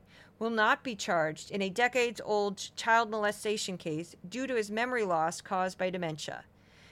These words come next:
McCarrick was defrocked by the Pope, by Pope Francis in two thousand nineteen, when it was determined he sexually assaulted both adults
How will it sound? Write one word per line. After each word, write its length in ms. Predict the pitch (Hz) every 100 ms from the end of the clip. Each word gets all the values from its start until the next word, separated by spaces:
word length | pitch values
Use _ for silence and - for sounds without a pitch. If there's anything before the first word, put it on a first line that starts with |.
| -
McCarrick 640 | 190 - 226 220 202 254 - - - -
was 180 | - 185
defrocked 1120 | 196 269 294 294 - - 277 277 131 - - -
by 100 | 208
the 80 | 196
Pope, 300 | 196 254 254 - -
by 140 | - 220
Pope 280 | 208 277 -
Francis 520 | 233 208 202 208 -
in 60 |
two 160 | 175 240
thousand 280 | 226 196 180
nineteen, 640 | 160 151 - 247 254 302 - - -
when 140 | - 202
it 20 |
was 120 | 196
determined 500 | 202 196 254 247 226
he 100 | 214
sexually 460 | 190 262 262 254 233
assaulted 420 | - 208 202 190
both 240 | 185 185
adults 560 | 190 196 202 202 - -